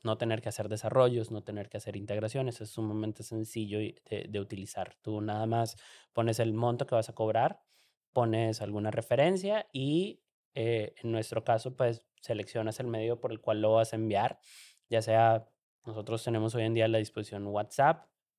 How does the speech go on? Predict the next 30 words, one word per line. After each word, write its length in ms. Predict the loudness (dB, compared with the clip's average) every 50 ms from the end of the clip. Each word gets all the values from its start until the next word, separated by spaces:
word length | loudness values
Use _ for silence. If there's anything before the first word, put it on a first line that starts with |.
| _
eh, 300 | -8 -6 -4 -2 -4 -4 -4
mensaje 420 | -4 -4 -2 0 0 0 2 0
de 100 | 0 0
texto 580 | 0 0 0 0 -2 -4 -6 -4 -4 -4 -4 _
o 240 | 0 2 2 2 2
correo 220 | 0 -2 0 0
electrónico 680 | 0 0 -2 -4 -2 0 0 0 0 -4 -8 -14 -14 -14 _
y, 180 | -6 -4 -4 -4
pues, 180 | -4 -6 -8 -8
es 100 | -8 -8
sumamente 460 | -6 -6 -4 -2 -2 -4 -4 -6 -8
sencillo 420 | -8 -8 -8 -8 -8 -8 -8 -6
de 80 | -8 -8
utilizar. 420 | -8 -10 -10 -10 -10 -12 -14 -16 _ -20 -20 -20 -20 _ _ _ _ -4 -2
Y 140 | 0 0 0
finalmente, 880 | -2 -4 -4 -2 -2 -2 -2 -2 -2 -2 -2 -2 -2 -2 -2 -2 -4 -4
el 280 | -2 -2 -2 -2 -4 -6
Q 220 | -6 0 4 6 8
R, 240 | 8 8 8 6 4 0 -10 -20 -20 _ _ 0
que 100 | 2 4
normalmente 580 | 4 4 4 4 2 4 4 2 2 4 2
es 140 | 2 2 0
utilizado 480 | -2 -4 -4 -4 0 4 4 4 4 4
por 140 | 2 0 0
las 160 | 0 0 -2
billeteras 500 | -4 -4 -4 -4 -2 0 0 0 2 2
móviles. 580 | 4 4 6 6 4 2 0 -4 -6 -12 -16 -12
Entonces, 640 | -10 -8 -4 -2 -2 -2 -2 -2 -2 -4 -4 -6 -12 _ -2
esas 260 | -2 -2 -2 -2 -4
billeteras 720 | -4 -4 -4 -2 2 2 2 4 4 2 -2 -2 -8